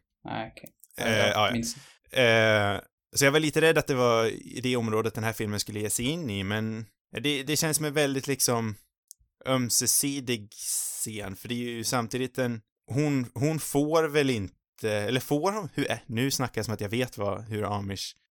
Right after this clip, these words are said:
Speaker 2: folkets förhållande till, <laughs> till icke, icke, mm, giftslikt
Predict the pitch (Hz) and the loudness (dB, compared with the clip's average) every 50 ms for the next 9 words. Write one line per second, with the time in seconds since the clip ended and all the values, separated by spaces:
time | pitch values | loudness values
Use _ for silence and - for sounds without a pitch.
0 | _ - - 107 95 - 110 92 - - 107 95 101 104 101 101 101 98 98 92 | _ -4 -2 -2 -2 -2 -8 -8 -6 -6 -4 -2 0 0 0 0 -2 -2 -4 -6
1 | - - 104 101 101 95 - - 117 - - - 107 101 101 98 101 - 110 - | -8 -8 -8 -6 -6 -6 -6 -8 -10 -12 -8 -8 -6 -6 -4 -4 -4 -6 -6 -10
2 | - _ - 110 101 98 98 95 - _ _ _ _ - - - _ _ - - | -12 _ -4 -2 -2 0 -2 -4 -6 _ _ _ _ -16 -16 -16 _ _ -8 -6
3 | 107 101 98 98 95 95 95 92 95 - - - - - - - - - - - | -4 -2 -2 -2 -2 -2 -4 -6 -8 -10 -12 -14 -14 -16 -16 -16 -18 -18 -16 -16
4 | - - 139 120 104 - - - - - - 117 107 101 - - - - - - | -14 -10 -8 -8 -8 -8 -10 -8 -8 -6 -6 -4 -6 -6 -8 -10 -14 -8 -6 -6
5 | - | -6